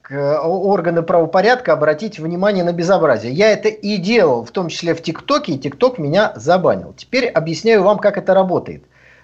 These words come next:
Вот давайте забудем на секундочку об интернете, хотя принцип там точно такой же. Если вы хотите, чтобы ваше объявление прочитали школьники младших классов,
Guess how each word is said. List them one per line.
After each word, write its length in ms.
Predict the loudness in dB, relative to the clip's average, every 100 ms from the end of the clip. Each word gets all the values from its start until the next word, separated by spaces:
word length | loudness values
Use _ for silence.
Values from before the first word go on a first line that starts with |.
| _
Вот 260 | -2 -2 2
давайте 320 | 2 2 0
забудем 420 | 0 0 0 -4
на 80 | -6
секундочку 580 | -6 -4 -4 -4 0 0
об 140 | 0
интернете, 540 | 0 0 2 0 0 0
хотя 240 | 0 0
принцип 480 | 0 -2 -2 -4 -2
там 240 | -2 0
точно 300 | 0 0 0
такой 320 | 0 0 -2
же. 180 | -8 -10 -16 _ _ -4
Если 360 | 0 2 0
вы 120 | 0 2
хотите, 600 | 2 0 -6 -6 -10 -12 _ _ _
чтобы 360 | -4 2 4
ваше 280 | 4 4 4
объявление 800 | 0 0 -6 -2 -2 -2 -6 -8 -4
прочитали 560 | -4 -2 0 2 2
школьники 580 | 0 -2 0 2 0 -4
младших 540 | -2 2 2 2 -8 -4
классов, 480 | 0 0 -2 -10